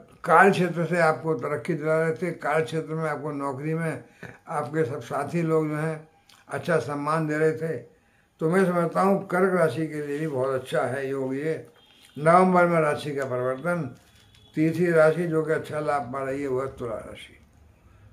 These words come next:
तुला राशि शनि की अपनी राशि है, तो शनि की कृपा होगी और बृहस्पति सम्मुख बैठे हुए हैं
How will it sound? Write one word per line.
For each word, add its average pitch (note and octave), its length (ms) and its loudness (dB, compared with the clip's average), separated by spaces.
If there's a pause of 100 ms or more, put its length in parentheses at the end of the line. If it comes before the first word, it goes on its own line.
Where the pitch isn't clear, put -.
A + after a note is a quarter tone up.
(180)
तुला F3+ 200 4
राशि F3 360 6
शनि D#3+ 360 0
की D#3 140 0
अपनी C#3 260 -4
राशि A#2+ 340 -6
है, A#2+ 240 -4 (640)
तो D3+ 120 -2
शनि F3 360 4
की E3+ 120 0
कृपा D#3+ 300 0
होगी D3 420 2 (640)
और D3 220 4
बृहस्पति D#3+ 640 4
सम्मुख D#3 460 0
बैठे D3+ 240 4
हुए D3+ 220 2
हैं D3+ 280 -4